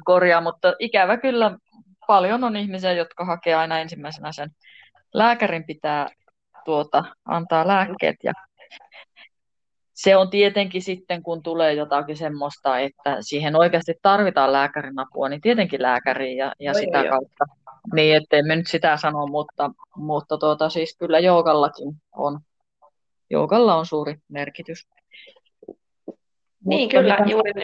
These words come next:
Speaker 1: Mm.
Speaker 2: juuri nimenomaan se semmoinen, niinku, että, että uskaltaa pysähtyä kuuntelemaan ensin, että kertoisiko se mun kroppa kenties sit niitä vastauksia ensin.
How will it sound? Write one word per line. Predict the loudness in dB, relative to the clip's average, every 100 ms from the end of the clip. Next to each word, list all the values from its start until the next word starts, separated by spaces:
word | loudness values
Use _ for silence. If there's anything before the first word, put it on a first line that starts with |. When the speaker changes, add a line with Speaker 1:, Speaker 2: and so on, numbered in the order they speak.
| -12 -10 -2
Speaker 1:
Mm. | 0
Speaker 2:
juuri | 0 0
nimenomaan | 0 0 0 2 0
se | 0
semmoinen, | 0 0 2
niinku, | 2 2
että, | 0 -4 -16 _ -4
että | 0 0
uskaltaa | 2 2 2
pysähtyä | 4 4 4 4 2 0 0 2
kuuntelemaan | 2 4 4 4 4 4
ensin, | 2 0 -2 -2
että | 2
kertoisiko | 2 4 2 2 -2
se | -4 -4
mun | -6 0
kroppa | 2 0 -2 -4
kenties | -2 -4 -2 -2 -2
sit | -6 -8
niitä | -8 -4
vastauksia | -4 -2 -2 -2 -4 -6 -4
ensin. | -6 -8 -14